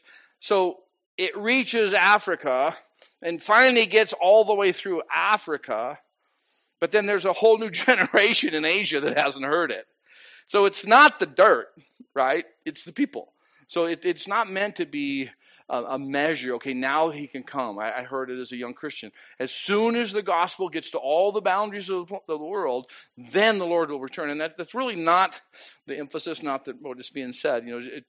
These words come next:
really is going to be a witness. It's gonna go to all the nation, all, all the world. So I wanna now go from Matthew. Let's go over to Luke,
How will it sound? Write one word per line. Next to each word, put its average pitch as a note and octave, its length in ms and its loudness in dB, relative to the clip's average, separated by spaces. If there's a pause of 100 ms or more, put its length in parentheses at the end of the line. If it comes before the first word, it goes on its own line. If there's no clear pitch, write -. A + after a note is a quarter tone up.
really E3 280 -2
is - 260 -6 (440)
going B2+ 140 -18
to B2 60 -20
be C3 100 -12
a B2+ 80 -8
witness. A#2 480 -8
It's C3 120 -16
gonna C3+ 180 -10
go C3+ 180 -10
to C3 120 -12
all C3+ 340 -4
the B2+ 80 -6
nation, A2+ 520 -12 (600)
all, D#3 280 -2
all B2+ 220 -2
the B2 140 -18
world. A#2+ 260 -12 (1080)
So D3 260 2
I - 1300 -16
wanna D3 200 -8
now D3+ 240 -2
go C#3 360 -6 (800)
from B2 240 -8
Matthew. D3+ 800 -4 (460)
Let's - 240 -12 (100)
go D3+ 380 -4
over D3 180 -6
to C#3 540 -8 (680)
Luke, D3 460 -4